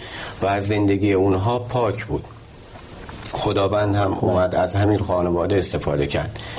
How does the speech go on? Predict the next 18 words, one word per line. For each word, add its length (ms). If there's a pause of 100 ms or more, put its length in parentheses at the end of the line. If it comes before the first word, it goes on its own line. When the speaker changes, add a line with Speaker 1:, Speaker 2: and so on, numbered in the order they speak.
Speaker 2:
بله. 140 (160)
Speaker 1:
با 120
اینکه 300
زن 240
این 160
خانواده 680
نازا 500
بود 220
و 180
فرزندی 640
نداشت، 400
روزی 320
فرشته‌ای 520
بر 160
این 180
زن 300
ظاهر 360
می‌شه 440